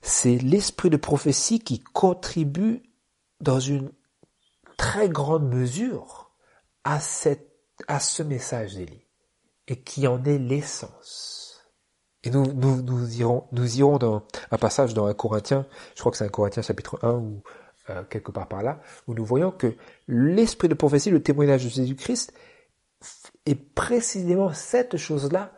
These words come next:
qui nous prépare et qui constitue le rétablissement de toutes choses, qui est partie intégrante, je crois,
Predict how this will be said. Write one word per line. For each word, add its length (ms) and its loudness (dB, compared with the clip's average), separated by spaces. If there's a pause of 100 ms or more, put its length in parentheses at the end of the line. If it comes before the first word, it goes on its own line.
(240)
qui 240 -2
nous 260 2
prépare 960 -4 (680)
et 80 -6
qui 180 -8 (180)
constitue 680 -2
le 120 2
rétablissement 760 -4
de 80 -4
toutes 220 -14
choses, 420 -14
qui 260 -4
est 120 -4 (500)
partie 480 -4
intégrante, 880 0
je 60 -12
crois, 320 -12